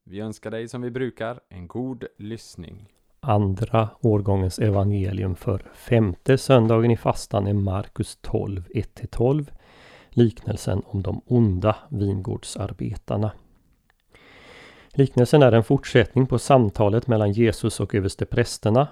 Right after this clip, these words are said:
Speaker 2: de skriftlärda och de äldste, som tar sin början i elva tjugosju.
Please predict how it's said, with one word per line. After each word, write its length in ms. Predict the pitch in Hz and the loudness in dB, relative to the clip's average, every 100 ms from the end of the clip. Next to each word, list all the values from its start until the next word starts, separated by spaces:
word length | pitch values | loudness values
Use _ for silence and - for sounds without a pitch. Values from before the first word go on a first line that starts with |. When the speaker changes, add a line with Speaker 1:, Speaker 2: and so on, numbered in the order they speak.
| - | -4
Speaker 2:
de 120 | 117 | -6
skriftlärda 720 | - 147 - - 101 95 98 | -2 -4 -4 -2 0 0 -2
och 80 | 98 | -2
de 140 | 98 - | -4 0
äldste, 600 | 120 107 90 - 127 110 - _ - _ | 0 0 -4 -2 -2 -2 -8 _ -20 _
som 220 | - - 120 | -4 0 0
tar 200 | 107 98 | 0 -2
sin 240 | 107 95 | -2 0
början 540 | 95 107 95 90 92 90 - | 2 2 0 -4 -6 -10 -10
i 200 | 214 107 | -8 -6
elva 400 | 107 104 95 104 - | -4 -6 -6 -12 -14
tjugosju. 640 | - 113 101 - 131 104 | -12 -4 -4 0 0 0